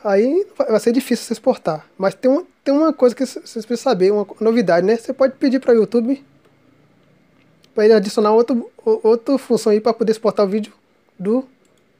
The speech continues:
do Google Drive diretamente. Assim, ó. Vai clicar em enviar, né? Eu tinha até feito outro vídeo aqui, mas aqui é esse vídeo aqui. Que era pra, que era exatamente pra isso.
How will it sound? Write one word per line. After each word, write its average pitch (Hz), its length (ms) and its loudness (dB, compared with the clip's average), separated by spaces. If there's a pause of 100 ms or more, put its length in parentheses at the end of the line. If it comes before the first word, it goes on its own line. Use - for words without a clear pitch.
(360)
do 190 140 -6
Google 233 180 2
Drive 175 300 0
diretamente. 190 720 -4 (200)
Assim, 185 300 -6
ó. 180 80 -4 (1400)
Vai 196 80 0
clicar 202 460 -6
em 190 80 0
enviar, 180 320 0
né? 262 160 0 (1500)
Eu 208 60 -8
tinha 208 100 2
até 247 140 4
feito 240 180 -2
outro 196 160 -2
vídeo 202 220 0
aqui, 247 160 0
mas 202 340 2
aqui 196 180 -6
é 208 40 4
esse - 160 -6
vídeo 175 160 -6
aqui. 254 280 -2 (1160)
Que 185 80 0
era 180 300 4
pra, 185 180 -6 (1080)
que 208 80 2
era 202 180 6
exatamente 196 380 0
pra 190 180 2
isso. - 340 0